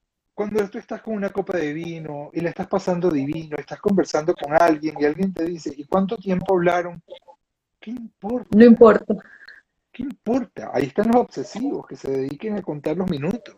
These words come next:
Speaker 1: ¿Qué importa? ¿Entiendes?
Speaker 2: Es verdad.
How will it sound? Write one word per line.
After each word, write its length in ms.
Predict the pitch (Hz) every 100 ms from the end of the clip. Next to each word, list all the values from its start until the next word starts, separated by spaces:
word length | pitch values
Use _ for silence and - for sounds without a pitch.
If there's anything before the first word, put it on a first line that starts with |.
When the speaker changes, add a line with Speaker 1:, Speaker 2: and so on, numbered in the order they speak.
| _ - - _ _
Speaker 1:
¿Qué 100 | -
importa? 720 | 240 196 - 220 202 - - - _ - _ _ _ _ _ _ _
¿Entiendes? 600 | - 90 175 214 - - -
Speaker 2:
Es 120 | 202
verdad. 480 | 220 196 170 170